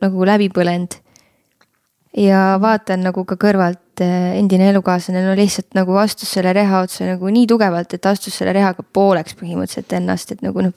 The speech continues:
tegi oma närvisüsteemile kahjustuse. Et me võime nagu ennast läbi põletada selliselt, et meie närvisüsteem võib-olla jääb nagu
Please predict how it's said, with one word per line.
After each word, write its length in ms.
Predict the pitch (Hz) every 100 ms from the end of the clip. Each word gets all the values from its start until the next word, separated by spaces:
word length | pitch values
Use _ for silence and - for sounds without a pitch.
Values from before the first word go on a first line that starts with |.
| _
tegi 340 | 240 233 202
oma 160 | 180 180
närvisüsteemile 720 | 190 190 190 185 190 185 185
kahjustuse. 640 | - 226 190 - 175 175 - _ _ - - _ _ _
Et 120 | 190
me 100 | 196
võime 300 | 196 226 202 190
nagu 320 | 190 190 196 196
ennast 360 | 190 185 -
läbi 160 | 185 185
põletada 460 | 190 180 180 185 185
selliselt, 480 | 190 180 180 180 -
et 120 | 196
meie 120 | 185
närvisüsteem 720 | 185 190 185 180 - - -
võib-olla 460 | - 175 - - -
jääb 300 | 92 90 -
nagu 380 | 185 - 196 190